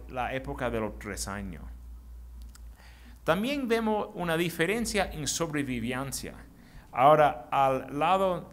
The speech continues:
derecho de este, de este slide,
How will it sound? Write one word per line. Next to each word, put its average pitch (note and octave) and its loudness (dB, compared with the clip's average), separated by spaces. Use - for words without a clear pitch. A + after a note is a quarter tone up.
derecho E3 0
de C#3 -4
este, C#3 -4
de A#2+ -6
este C3 -6
slide, C3+ -2